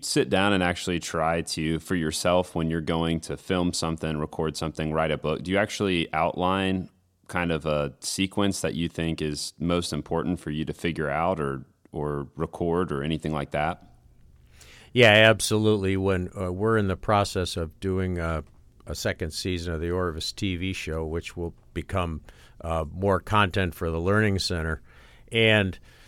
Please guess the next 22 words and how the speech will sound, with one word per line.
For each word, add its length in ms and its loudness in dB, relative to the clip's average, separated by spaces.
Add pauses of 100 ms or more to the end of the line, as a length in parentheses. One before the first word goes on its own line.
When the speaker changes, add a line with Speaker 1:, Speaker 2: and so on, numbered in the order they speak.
(340)
Speaker 2:
it, 180 -12
most 640 2 (380)
T 240 2
V 220 2
shows, 840 -2
fishing 400 0
T 240 -2
V 160 -2
shows, 640 -2
you 140 -2
go 240 6
to 180 4
a 40 2
site 460 2 (280)
and 240 0
you 80 -2
go 160 2
fishing 380 -2
with 140 -2
a 60 -2
guide 560 -2 (100)
and 500 -2